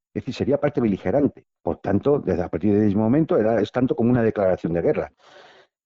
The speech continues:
¿Que esta mujer no sabe lo que dice? Pues simplemente hace propaganda. Hay otra resolución, la cuatrocientos cinco de mil novecientos setenta y siete,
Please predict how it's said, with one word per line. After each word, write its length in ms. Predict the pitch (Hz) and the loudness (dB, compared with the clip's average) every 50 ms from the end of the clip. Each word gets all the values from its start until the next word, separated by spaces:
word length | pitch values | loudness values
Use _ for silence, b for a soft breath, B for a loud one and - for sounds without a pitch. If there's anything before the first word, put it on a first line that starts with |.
| _ - | _ -6
¿Que 60 | - | -4
esta 160 | 101 104 - 143 | -4 -2 -2 -2
mujer 240 | 151 143 - 165 | -2 0 0 0
no 80 | 156 151 | 0 0
sabe 180 | - 156 143 139 | 0 0 0 0
lo 80 | 139 | 0
que 100 | 123 151 | 0 2
dice? 260 | 160 180 165 - 98 | 0 0 0 0 -4
Pues 200 | 76 80 82 - | -2 -2 -4 -4
simplemente 400 | - 110 101 - 101 92 90 - | -2 -2 -2 0 0 -2 -2 -2
hace 120 | - - - | -4 -8 -6
propaganda. 600 | - - - - - - - 60 - - - _ _ B B B B B B B | -8 -8 -10 -8 -10 -10 -10 -12 -12 -18 -20 _ _ B B B B B B B
Hay 240 | - 165 180 165 147 | -2 0 2 2 2
otra 200 | 165 165 170 131 | 2 0 0 0
resolución, 580 | 107 104 98 - 85 76 - - 143 160 147 | 0 0 -2 -2 -4 -6 -4 -2 0 2 2
la 80 | 120 92 | 0 0
cuatrocientos 520 | - 87 - 85 - - 147 147 135 117 - | -2 -4 -6 -6 -4 -2 -2 -2 -2 -2 -2
cinco 280 | 147 151 123 - 101 | -2 -2 0 0 0
de 80 | 87 87 | 0 0
mil 140 | 104 139 143 | 0 0 0
novecientos 400 | 123 95 90 123 139 - 104 - | 0 0 0 0 -2 -2 -4 -6
setenta 280 | - - 131 - - | -4 -4 -4 -4 -4
y 20 | 87 | -4
siete, 380 | - 127 110 - - 78 - | -4 -4 -2 -2 -2 -6 -6